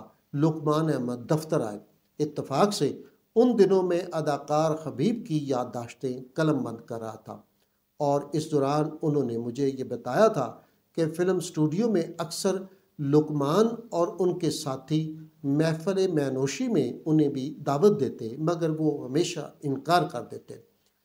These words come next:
इस सिलसिले में तस्दीक के लिए मैंने लुकमान से पूछा, तो उन्होंने ना सिर्फ इस बात का बुरा मनाया, बल्कि हबीब के बारे में भी अच्छे रिमार्क्स का इजहार न किया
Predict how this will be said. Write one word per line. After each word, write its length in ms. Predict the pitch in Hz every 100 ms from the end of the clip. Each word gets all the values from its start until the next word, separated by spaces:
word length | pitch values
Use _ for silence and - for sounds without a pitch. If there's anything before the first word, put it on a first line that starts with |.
| _ _
इस 300 | 175 170 165
सिलसिले 360 | - 170 160 233
में 240 | 208 175
तस्दीक 640 | - 147 120 208 220 208 -
के 100 | 156
लिए 300 | 123 117 127
मैंने 320 | 156 151 147
लुकमान 520 | 143 135 135 131 190 208
से 160 | 165
पूछा, 440 | - 113 - 110 - _ _ _ 220
तो 100 | 214
उन्होंने 480 | 214 220 233 202 175
ना 200 | 156 180
सिर्फ 460 | 185 180 180 -
इस 140 | 170 156
बात 360 | 131 120 165 -
का 100 | 139 113 107
बुरा 220 | 196 240
मनाया, 420 | 208 135 117 123
बल्कि 400 | 185 180 175 170
हबीब 480 | 139 117 127 233 -
के 80 | 165
बारे 280 | 123 117 123
में 180 | 123 120
भी 200 | 120 127 - _ -
अच्छे 360 | 202 202 - 151
रिमार्क्स 420 | 123 127 147 151
का 280 | - 113 - _ _ 165
इजहार 460 | 147 120 135 170
न 120 | 151
किया 320 | 107 107 104